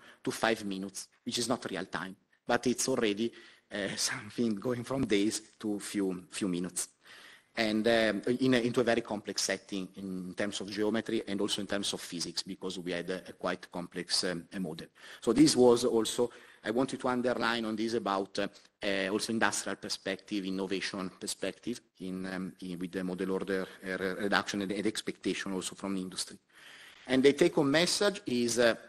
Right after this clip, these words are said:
that it's time to better integrate data, experimental data, uh, big models, let's say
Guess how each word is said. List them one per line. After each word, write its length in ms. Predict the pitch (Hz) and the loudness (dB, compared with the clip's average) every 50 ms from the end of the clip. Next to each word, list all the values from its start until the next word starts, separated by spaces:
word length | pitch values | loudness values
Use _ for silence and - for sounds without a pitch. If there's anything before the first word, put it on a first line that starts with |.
| - - _ _ _ _ _ _ _ _ - | -20 -20 _ _ _ _ _ _ _ _ 2
that 200 | - 135 - - | 2 4 4 4
it's 180 | 131 - - - | 0 0 4 6
time 380 | 131 123 127 135 143 143 127 - | 6 6 6 4 2 -2 -4 -6
to 360 | - 139 127 123 123 120 117 107 | -2 2 2 4 4 4 2 2
better 380 | 104 123 131 - - - 107 | 2 2 2 2 -4 -4 -4
integrate 600 | 101 104 107 - 110 98 110 107 98 95 - - - _ 110 | -4 -4 -2 -4 -4 -4 -2 -2 -4 -4 -6 -12 -14 _ -4
data, 360 | 104 123 123 - - 143 160 - - | -2 -2 -2 -2 -4 -8 -8 -10 -14
experimental 600 | 113 - - - 113 107 107 117 113 - 113 110 | -14 -14 -6 -6 -4 -2 -2 -2 -2 -4 -6 -4
data, 320 | 101 104 95 - 127 127 - _ _ - - - - - - - - - _ _ - | -2 -4 -4 -4 -8 -10 -10 _ _ -20 -20 -20 -20 -20 -20 -20 -20 -20 _ _ -2
uh, 120 | 117 104 | -2 -2
big 280 | 98 - 185 175 139 139 | 4 4 4 4 4 4
models, 640 | 131 123 120 117 127 139 151 151 - - - - - - | 4 4 4 4 2 0 -2 -2 -4 -6 -8 -12 -12 -6
let's 200 | 104 110 - - | -6 -4 -4 -4
say 280 | - 104 98 104 135 | -6 -4 -4 -4 -6